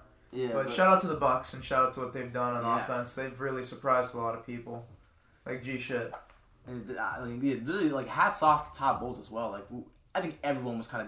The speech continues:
Speaker 1: done with him after last year.
Speaker 2: He's calling
Speaker 1: Um,
Speaker 2: some of the best games of his career.
Speaker 1: Yeah, and that, that defense is just, it's,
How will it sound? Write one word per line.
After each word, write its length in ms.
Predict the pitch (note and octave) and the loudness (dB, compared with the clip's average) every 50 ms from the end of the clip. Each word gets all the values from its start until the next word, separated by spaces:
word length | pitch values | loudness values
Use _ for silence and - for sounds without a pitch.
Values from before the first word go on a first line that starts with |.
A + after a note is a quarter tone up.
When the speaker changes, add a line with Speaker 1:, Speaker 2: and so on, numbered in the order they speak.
| G#2+ G2+ | -6 -2
Speaker 1:
done 220 | - A#2+ A2 A2 A2 | 0 0 0 0 -4
with 120 | A2 G#2 | -6 -8
him 120 | A2 A2 | -8 -6
after 240 | A2 G2+ G2+ - A2 | -6 -6 -6 -8 -4
last 340 | A2 A2 G#2+ A2 A2 - - | 0 0 0 0 0 -4 -8
year. 280 | A2 A2 G#2+ G#2 A2 - - - _ - - - - - - D3 | -8 -8 -8 -8 -12 -16 -20 -20 _ -20 -20 -20 -20 -16 -14 -12
Speaker 2:
He's 80 | B2+ - | -6 0
calling 220 | G#2 G2+ - D3+ | 2 2 2 2
Speaker 1:
Um, 60 | - | 0
Speaker 2:
some 140 | - - D3 | -2 -4 -6
of 60 | C3+ | -6
the 60 | B2+ | -6
best 300 | B2 B2 C3+ C#3 C#3 - | -2 0 0 0 0 -2
games 260 | - C3+ C3+ C3+ B2+ B2 | -6 -8 -10 -10 -10 -12
of 60 | A#2+ | -12
his 120 | A#2 A2+ | -12 -12
career. 420 | - - - B2 B2+ C3 C3 B2+ A#2+ | -12 -10 -8 -6 -6 -4 -6 -6 -2
Speaker 1:
Yeah, 260 | - - F3+ D3+ A#2+ A#2 | 0 2 4 4 4 4
and 180 | A#2+ A#2+ A#2+ B2+ | 2 0 0 0
that, 100 | B2+ B2 | 0 2
that 200 | C#3+ C#3 A#2+ - | 0 0 0 0
defense 340 | - C#3 F3 - C3 A#2 A2 | -2 -2 -2 0 -2 -4 -4
is 100 | A2+ G#2+ | -6 -10
just, 460 | A#2 A2+ - - - - - - - - C#3+ | -10 -10 -8 -8 -8 -8 -8 -10 -8 -8 -8
it's, 220 | C#3 - - | -8 -8 -12